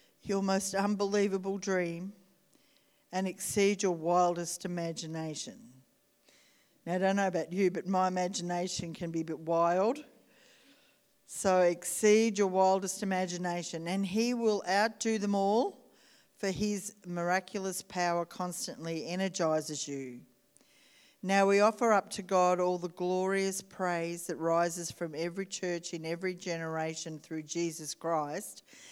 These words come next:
and all that will yet be manifest through time and eternity. Amen.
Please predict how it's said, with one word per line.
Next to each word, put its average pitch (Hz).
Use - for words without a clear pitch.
and 190
all 214
that 185
will 175
yet 190
be 190
manifest 175
through 160
time 160
and 160
eternity. 147
Amen. 135